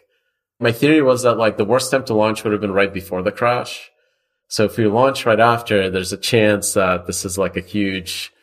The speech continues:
overcorrection, and then we just see at least a medium upswing. And that turned out to be, like, the bottom of the bottom, and then, like, a, started the crazy bull run. So that was, that was pretty wild. And then we started seeing,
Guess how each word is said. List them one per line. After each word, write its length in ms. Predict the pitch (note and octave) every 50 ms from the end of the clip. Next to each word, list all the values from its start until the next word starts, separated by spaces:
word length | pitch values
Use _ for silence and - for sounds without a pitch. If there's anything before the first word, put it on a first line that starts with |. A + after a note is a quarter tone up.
| _ _ _ _ _ -
overcorrection, 880 | G#2+ F#2 G2 F#2 - - G2 F2+ F2+ F2+ - - - G2 F#2+ F2 E2 F2
and 100 | G2 F2+
then 220 | F2+ F2+ F2+ F2+
we 100 | F2 F2+
just 300 | F2 - F2+ E2 - -
see 200 | - F#2 F2+ F2
at 120 | F2+ E2+ G2
least 280 | G2 F#2 F2+ - -
a 80 | G2 F#2+
medium 560 | F#2 F#2 F#2 F#2 F2 F2+ F2+ F2 F2 F2 F2 -
upswing. 520 | E2+ F2 - - - - E2 D#2+ - - - - - - - - - _ _ _ _ _ _ _
And 80 | A2 A#2+
that 120 | B2+ B2
turned 200 | - C#3 C3+ C3
out 160 | B2+ B2+ B2 B2
to 80 | B2+
be, 180 | A#2 A#2+ A#2+ A2+
like, 200 | A2 A2 G#2 -
the 60 | A2
bottom 380 | F2+ G2+ G2 G2 F#2 F#2+ F2+ F#2
of 100 | F2+ F2+
the 60 | F#2+
bottom, 420 | E2+ F#2 F2+ F2+ F2+ F2+ F2 F2 E2+
and 100 | E2+ E2+
then, 120 | E2+ E2 E2+
like, 180 | E2+ E2 -
a, 180 | E2+ E2 D#2+ -
started 400 | - - - F#2+ F2 E2+ F2 F2
the 100 | - F#2
crazy 420 | F2 F2 - - F#2+ F2+ F2 F2 F2
bull 220 | - - E2+ E2
run. 300 | E2 D#2+ D#2 D2+ G2 G2+ -
So 120 | - -
that 200 | G#2 A#2+ B2+ C3+
was, 420 | C#3 C#3 C#3 B2+ A#2 A2 - - - _ _ _ _ _ _ _ _
that 120 | A#2+ A2+ A2+
was 120 | A#2 A#2
pretty 220 | - A#2 G#2+ G#2
wild. 460 | F#2 F#2 F2+ E2+ E2 D#2+ D#2 - - - _ _ _ _ _ _ _ _ _
And 120 | - G#2+ A2
then 600 | A2 A2 A2 A2 A2 G#2+ G#2 G#2 G2+ F2+ - -
we 120 | - G#2 A#2
started 380 | A2+ - - C#3 C#3 C#3 B2+ B2
seeing, 760 | - - - B2 B2 B2+ B2+ B2+ B2+ B2 B2 A#2+ A2+ G2+ -